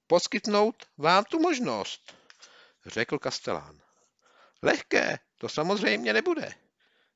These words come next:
Kdyby to bylo tak jednoduché jako facka, dal bych se do toho sám a na stará kolena bych se ještě proslavil.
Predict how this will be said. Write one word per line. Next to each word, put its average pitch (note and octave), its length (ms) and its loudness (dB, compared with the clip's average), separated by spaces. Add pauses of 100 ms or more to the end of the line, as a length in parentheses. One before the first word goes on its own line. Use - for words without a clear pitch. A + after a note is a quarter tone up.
(160)
Kdyby B2+ 440 2
to D#3 180 -6
bylo F3+ 180 0
tak D#3+ 220 -2
jednoduché E3 640 -2
jako - 220 -8
facka, F#3 600 2 (580)
dal G3+ 280 6
bych E4+ 180 -2
se D#3 100 -2
do E3+ 100 -4
toho G3 220 0
sám F#3+ 460 0 (480)
a F3+ 80 2
na F#3+ 180 4
stará G#3 520 8
kolena G3 720 2
bych F#3 220 -4
se E3 140 -2
ještě G3 300 0
proslavil. G3 640 -2